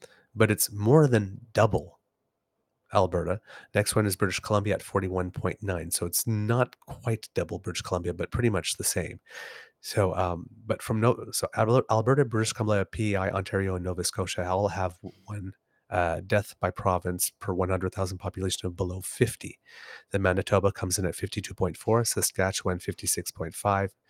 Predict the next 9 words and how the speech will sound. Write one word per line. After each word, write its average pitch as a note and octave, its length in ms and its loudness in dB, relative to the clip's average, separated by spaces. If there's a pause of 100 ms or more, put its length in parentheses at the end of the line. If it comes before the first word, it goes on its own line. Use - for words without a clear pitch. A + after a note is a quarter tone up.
(240)
Newfoundland F#2+ 460 0
and F2+ 100 -2
Labrador F2+ 340 0
fifty-six - 540 -6
point - 220 -4
seven, G2 400 -2 (360)
and G2 140 0
then F2 240 2 (180)
Quebec - 540 0